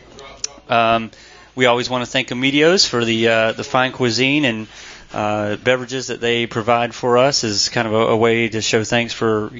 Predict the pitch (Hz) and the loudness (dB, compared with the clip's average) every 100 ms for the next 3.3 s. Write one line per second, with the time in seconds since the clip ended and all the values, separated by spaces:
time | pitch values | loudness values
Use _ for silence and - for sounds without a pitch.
0 | - 123 113 123 117 117 120 120 120 113 | -8 -6 -2 -4 -4 0 2 4 2 0
1 | 117 117 117 131 143 117 110 - - - | -2 -2 -2 0 0 -2 -6 -14 -20 -20
2 | - - 135 120 120 117 113 110 - - | -20 -4 0 2 2 2 2 2 -2 0
3 | 127 127 120 | 2 4 2